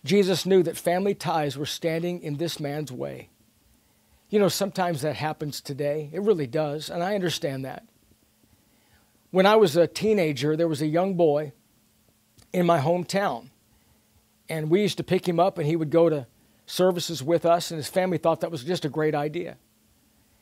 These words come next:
and thought it was really great that we spent time with him. Until the time that this young man decided, "You know what I wanna do? I wanna follow Jesus. I wanna be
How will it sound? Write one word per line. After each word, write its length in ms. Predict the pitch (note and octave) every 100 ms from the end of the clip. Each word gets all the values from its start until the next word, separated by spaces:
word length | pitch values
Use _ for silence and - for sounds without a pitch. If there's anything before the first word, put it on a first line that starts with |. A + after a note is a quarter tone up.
| _ _ -
and 140 | D3+
thought 160 | C#3+ F3
it 60 |
was 120 | F3 C#3+
really 160 | F#3+
great 280 | D#3+ G#3 G#3+
that 100 | E3
we 80 | D#3+
spent 300 | - - D3+
time 260 | D3+ D3+
with 160 | D3 B2+
him. 200 | D3 C#3 _ _ _ _ _ _ _ _ _ -
Until 360 | - E3+ A3+ B3+
the 100 | A3
time 320 | - A3 A3
that 120 | F#3
this 200 | G3+ G3+
young 240 | F#3+ G#3 G#3
man 240 | E3+ E3+
decided, 520 | F3 - F#3 E3+ E3
"You 60 | G#3
know 60 |
what 120 | A#3+ A3+
I 20 |
wanna 180 | A3 G#3
do? 240 | G3+ G#3+ - -
I 60 | A3+
wanna 160 | A#3
follow 340 | - F3+ F3+ E3
Jesus. 540 | A#2+ G3+ G#3 D#3+ C3+ -
I 120 | F#3
wanna 260 | B3 A#3+ F3+
be 420 | C3+ E3+ E3+ F3